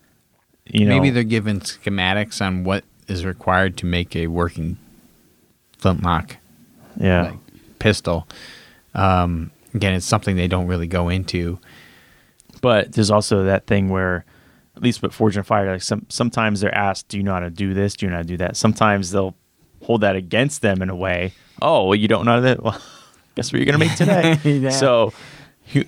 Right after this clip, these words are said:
Speaker 1: you know, but I think for this, it would be a catastrophic failure of an episode if a guy doesn't know how to make a gun and he's given a gun, you know, he has to make one.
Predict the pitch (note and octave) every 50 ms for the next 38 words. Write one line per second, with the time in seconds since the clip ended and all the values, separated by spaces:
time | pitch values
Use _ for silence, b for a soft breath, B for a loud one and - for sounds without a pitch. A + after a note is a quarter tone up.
0 | _ _ - C#3+ C3 A#2+ A2+ A2+ - - A#2+ A2+ A2+ A2 - C3+ B2 - - G#2
1 | G2 A#2+ C3+ B2 - - - - A2 B2 A#2+ A2 B2+ B2 G#2+ - - - A#2+ A#2
2 | G#2 - - A2 G2+ F#2 - - A#2 A2 G#2+ G2+ - G#2 F#2+ G2 - - A2+ -
3 | - G#2 - - G#2 F#2+ F#2 - G2 F2+ G#2 G2 A2 A2 A2 G#2+ G#2+ G#2 A2 G#2+
4 | G#2+ G#2 G2 F#2+ G2+ G2+ - D3 D3 D3 C3+ A#2+ A2+ G#2 F#2 F2+ F2+ F#2 F2+ -
5 | G#2+ A2 G#2+ F#2+ - - A2+ G2+ G2+ G2 G2 G#2 G#2 G2+ F#2+ F#2+ G2+ A2+ A2+ G2
6 | F2 E2+ F#2 G2+ G#2 G2+ - G#2 F#2 G2 G#2+ G#2 - - - - - -